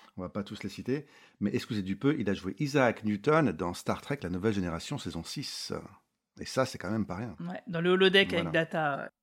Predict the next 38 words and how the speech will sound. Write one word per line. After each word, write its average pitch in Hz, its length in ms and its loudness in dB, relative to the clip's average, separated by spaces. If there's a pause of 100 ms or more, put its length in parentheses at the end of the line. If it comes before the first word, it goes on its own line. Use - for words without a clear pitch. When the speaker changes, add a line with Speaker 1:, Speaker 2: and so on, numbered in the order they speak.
(360)
Speaker 1:
Voilà, 139 300 -2 (180)
pour 98 280 -4
John 98 180 0
Neville. 87 280 -6 (340)
Speaker 2:
Et 185 140 4
ouais, 160 220 4
et 180 40 6
il 190 80 6
nous 190 160 6
a 202 220 10
beaucoup 190 340 0
manqué. 202 380 4
Et 196 60 8
d'ailleurs, 247 260 10
c'est - 140 2
un 208 80 8
des 196 100 4
personnages 202 480 2 (100)
tués, 196 380 6
euh, 156 320 4
récurrents, 180 520 -2 (360)
qui 254 140 8
n'est 247 140 10
jamais 240 260 10
revenu, 208 420 6 (100)
euh, 180 480 -2
après 185 280 0
sa 170 180 4
mort, 165 340 4
contrairement 156 640 0
à 160 60 -6
Gorge 151 220 -6
Profonde, 170 360 -4
Mister 156 320 -4
X 160 200 -8
et 151 40 -6
bien 156 140 -8
d'autres. 160 220 -12